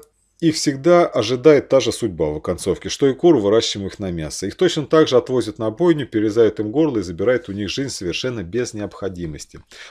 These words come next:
Многие люди становятся вегетарианцами, потому что у них хорошие намерения. Им не безразлична жизнь животных. Они не хотят,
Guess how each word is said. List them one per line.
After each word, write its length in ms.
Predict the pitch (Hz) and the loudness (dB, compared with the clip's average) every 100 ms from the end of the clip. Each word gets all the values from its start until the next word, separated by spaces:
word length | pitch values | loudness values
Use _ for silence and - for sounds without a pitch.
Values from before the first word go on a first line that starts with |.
| - | -4
Многие 340 | 120 160 151 | 2 2 4
люди 200 | 165 175 | 2 0
становятся 520 | 147 - 131 143 - | -2 -2 -2 -2 -4
вегетарианцами, 580 | 127 123 139 156 - 117 | -10 -4 0 0 0 -10
потому 260 | 98 117 117 | -6 -6 -6
что 140 | - | -8
у 40 | 135 | -8
них 120 | 151 | -6
хорошие 460 | - 131 135 - | -4 -4 -4 -4
намерения. 540 | 131 139 165 127 92 165 | -6 -4 -4 -4 -4 -8
Им 300 | 151 131 139 | -8 -10 -8
не 140 | 131 | -8
безразлична 800 | 139 143 147 156 147 180 170 - | -4 -4 2 2 2 -4 -6 -6
жизнь 260 | 98 127 135 | -6 -4 -4
животных. 640 | 131 151 143 95 87 - | -2 -2 0 -2 -6 -12
Они 240 | - 107 120 | -10 -8 -8
не 120 | 113 | -8
хотят, 520 | - 113 - 165 - | -4 -4 2 2 2